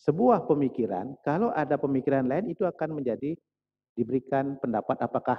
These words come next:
memperkuat ataukah berbeda. Nah, tadi saya sangat senang sekali, eh, Bapak Sekjen M K, Prof Guntur mengapresiasi pemikiran itu. Walaupun pemikiran ini belum final, ini terus akan berkembang, berkembang, berkembang.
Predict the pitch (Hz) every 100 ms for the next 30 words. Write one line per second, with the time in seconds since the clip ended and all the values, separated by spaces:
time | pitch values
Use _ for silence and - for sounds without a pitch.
0 | - 131 113 113 - 104 147 - 113 104
1 | - 139 147 _ _ _ _ _ 113 107
2 | 110 101 85 76 _ 95 87 85 90 131
3 | 147 - _ _ 104 101 101 92 - 104
4 | 101 - 104 143 185 - _ _ _ -
5 | 107 104 101 95 95 - _ 104 - 107
6 | 98 - _ 98 - 104 113 104 107 127
7 | 156 220 113 - 123 123 180 170 147 147
8 | 156 147 160 160 165 151 139 135 127 131
9 | 147 - 110 _ _ _ _ 120 120 120
10 | 180 202 202 202 _ - 147 147 143 135
11 | 127 120 127 170 185 _ _ _ 120 147
12 | 147 143 139 117 117 208 233 269 - -
13 | 156 139 208 185 131 127 123 170 131 101
14 | 107 - 147 104